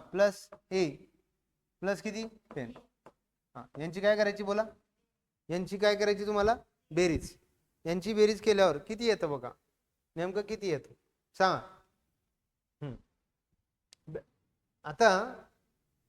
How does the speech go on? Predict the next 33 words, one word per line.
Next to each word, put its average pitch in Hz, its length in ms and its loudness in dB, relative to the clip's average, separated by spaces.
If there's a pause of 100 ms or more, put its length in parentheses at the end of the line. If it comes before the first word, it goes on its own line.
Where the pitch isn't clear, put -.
(260)
सांगा, 202 280 4 (760)
हा 180 140 6
ए 190 220 2
क्यूब 226 340 -2
पॉझिटिव्ह 214 500 2
आणि 202 120 0
हा 185 240 6
ए 208 240 2
क्यूब 220 220 -6
निगेटिव्ह, 208 460 -4
काय 214 140 6
झालं 220 160 8
रे? 220 140 -2 (1080)
कॅन्सल 185 280 0
आउट. 143 220 -2 (720)
काय 190 100 6
झाले? 214 180 2 (880)
कॅन्सल. 147 320 -6 (460)
हे 170 80 -6
टू 220 220 -4
ए, 233 120 8
टू 226 160 0
ए 233 100 6
किती 233 200 0
झाले? 208 240 4 (1120)
फोर 208 200 6
ए 214 100 10
चा 214 180 2
स्क्वेअर. 151 280 0 (600)
पॉझिटिव्ह 190 400 -2
पॉझिटिव्ह 208 360 -2
काय 226 100 4
झाले? 214 140 -2